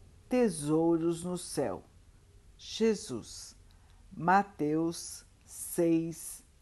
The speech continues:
vinte. Quem se aflige, sem razão, ao ver o triunfo e a prosperidade de muitos homens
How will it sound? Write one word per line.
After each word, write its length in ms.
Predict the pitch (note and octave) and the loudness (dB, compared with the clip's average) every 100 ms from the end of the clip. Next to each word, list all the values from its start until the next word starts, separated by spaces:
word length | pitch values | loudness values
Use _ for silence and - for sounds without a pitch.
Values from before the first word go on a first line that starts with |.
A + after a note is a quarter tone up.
| - | -16
vinte. 840 | C3 D3 E3+ C#3+ G2 - - - - - _ _ _ _ _ _ _ _ _ _ _ - | -6 0 2 0 -6 -8 -8 -8 -14 -20 _ _ _ _ _ _ _ _ _ _ _ -4
Quem 220 | D#4+ E4+ | -2 -2
se 180 | - F#3+ | 2 2
aflige, 920 | D#3+ - E3+ F#3+ F3 C#3 A#2+ G#2 C3 _ - | 2 0 2 2 2 -2 -8 -8 -12 _ -18
sem 340 | - - G3 | -4 0 2
razão, 600 | E3 C3 A#2 D3 E3+ D#3+ - _ _ - - _ _ - | 4 2 0 0 0 0 -10 _ _ -20 -20 _ _ 6
ao 160 | F3+ | 6
ver 240 | D#3+ F#3 F3 | 8 6 6
o 100 | F3 | 4
triunfo 920 | - D#3 E3 F#3+ G#3 - - B2 - - D3+ | 2 4 6 6 2 -2 -8 -8 -8 -8 0
e 100 | D3+ | 4
a 120 | C#3+ | 4
prosperidade 1600 | - F3 F#3+ G3+ - - E3+ D3 C#3 - C#3 D3 B2+ A#2+ A#2+ A#2 _ _ _ _ _ - | 2 2 4 4 0 -4 -2 0 -2 4 8 8 6 -2 -8 -8 _ _ _ _ _ -18
de 240 | C3 D#3+ | -6 -2
muitos 760 | D#3+ E3 A3 A#3 - D3+ C3+ B2+ | -2 2 4 4 2 -4 -4 2
homens 600 | D3+ D#3+ D3 C#3 A#2 | 4 2 0 -6 -8